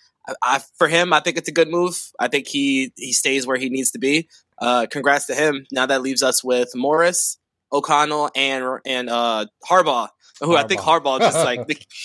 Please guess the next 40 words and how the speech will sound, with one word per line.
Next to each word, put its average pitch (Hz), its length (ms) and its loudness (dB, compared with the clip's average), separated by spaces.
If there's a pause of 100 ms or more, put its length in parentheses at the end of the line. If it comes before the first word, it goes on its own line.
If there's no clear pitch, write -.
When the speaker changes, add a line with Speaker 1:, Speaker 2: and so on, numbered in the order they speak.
(200)
Speaker 1:
became, 190 380 -2 (200)
became, 220 300 2
like, 214 160 0
the 175 60 0
immediate 156 500 -2
favorite. 156 400 -2
As 123 120 -4
soon 190 100 0
as 190 100 -2
his 170 140 -6
name 170 240 0
went 160 140 -2
in 147 80 -2
there, 135 200 0
everybody 147 300 0
was 139 80 -4
like, 147 100 -4
"Yeah, 160 180 4
yeah, 151 180 2
yeah, 135 60 -2
let's 131 180 -6
do 147 80 -4
that." 131 240 -2
<laughs> - 60 -20 (480)
Speaker 2:
Well, 147 500 4
O'Connell 160 840 2 (200)
did 170 340 2
get 190 260 2
his 170 300 0
second 165 360 0
interview 170 520 0
tonight. 165 640 2 (340)
That's 110 180 -2
already 135 220 4
been 131 240 0
posted. 151 460 0
That 101 180 -6
has 120 240 -6
been 139 380 -2 (100)
done. 170 440 4